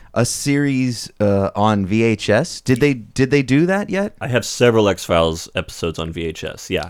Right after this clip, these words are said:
Speaker 2: And
Speaker 1: But
Speaker 2: they, and they look like this.
Speaker 1: And they were released about the same time?
Speaker 2: Yeah, and it would, but then it obviously would be two episodes per tape.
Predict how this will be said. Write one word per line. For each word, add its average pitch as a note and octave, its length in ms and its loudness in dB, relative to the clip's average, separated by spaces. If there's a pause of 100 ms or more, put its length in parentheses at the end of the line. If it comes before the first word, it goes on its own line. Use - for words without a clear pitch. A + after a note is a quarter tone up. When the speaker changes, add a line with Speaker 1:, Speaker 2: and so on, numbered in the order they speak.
Speaker 2:
And A2 80 2
Speaker 1:
But B2 60 6
Speaker 2:
they, A#2 160 2
and A2 140 -2
they G#2+ 120 6
look A#2 220 6
like C#3+ 180 6
this. D3+ 360 0
Speaker 1:
And B2 140 4
they C3+ 60 8
were C3+ 140 8
released A#2+ 400 2
about G#2 360 0
the G#2 80 -2
same G#2 300 0
time? G#2+ 400 -2
Speaker 2:
Yeah, G#2+ 240 6
and G2+ 120 2
it A2+ 60 4
would, A2+ 220 4
but G#2 140 2
then C3 140 6
it A2+ 200 4
obviously G#2+ 320 2
would F2+ 160 0
be F2 100 -2
two A2 200 -2
episodes F2 420 -2
per - 200 -8
tape. - 380 -10